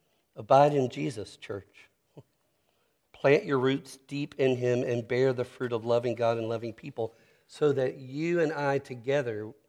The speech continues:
will be the oasis he has prepared for spiritually empty people like us who live in a culture of death, so that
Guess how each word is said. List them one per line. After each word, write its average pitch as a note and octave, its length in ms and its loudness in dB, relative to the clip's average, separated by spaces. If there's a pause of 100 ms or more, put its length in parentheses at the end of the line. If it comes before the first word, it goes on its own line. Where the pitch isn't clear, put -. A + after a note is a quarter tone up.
(160)
will A#2+ 120 -6
be B2 180 -8
the A#2 180 -4
oasis A#2 760 -2 (760)
he E3+ 260 -4
has C3+ 200 -4
prepared A2+ 680 -6 (460)
for C3+ 200 -4
spiritually E3 920 0 (680)
empty D#3 420 0
people C3 540 -4
like A#2 260 0
us - 580 -4 (1500)
who C3+ 80 -6
live C3 220 2
in C3+ 80 4
a B2+ 40 2
culture C3 400 -4
of G#2 160 -12
death, A2 300 -6 (1800)
so - 180 -8
that A#2+ 240 -2